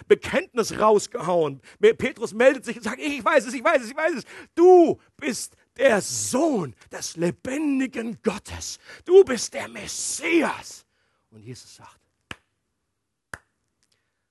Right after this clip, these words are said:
"Das weißt du nicht von dir aus, sondern hat dir mein Vater im Himmel offenbart." Gut gemacht, Petrus. Halleluja. Das war der Geist Gottes, der durch dich geflossen ist. Fünf Minuten später sagt Jesus,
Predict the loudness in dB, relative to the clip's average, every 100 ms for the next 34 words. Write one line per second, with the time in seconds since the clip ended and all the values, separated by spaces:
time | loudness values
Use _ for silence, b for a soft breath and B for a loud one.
0 | _ _ -14 -12 -10 -10 -10 -14 -18 -18
1 | -18 -20 -18 -14 -14 -16 -20 -20 -20 -20
2 | -18 -18 -18 -20 _ -18 -18 -18 -20 -20
3 | -20 -18 -18 -20 -20 -20 -20 -20 -20 _
4 | _ _ -20 -20 -20 -20 -20 _ _ _
5 | _ _ _ _ _ -16 -10 -10 -10 -16
6 | _ -20 _ b b b -20 -14 -12 -10
7 | -10 -12 -12 -14 -14 -14 -16 -16 -14 -14
8 | -16 -20 -20 -20 -20 -20 -20 _ _ _
9 | _ _ _ _ _ -12 -12 -14 -14 -14
10 | -18 -14 -14 -16 -20 _ _ b b b
11 | -12 -12 -8 -10 -10 -14 -16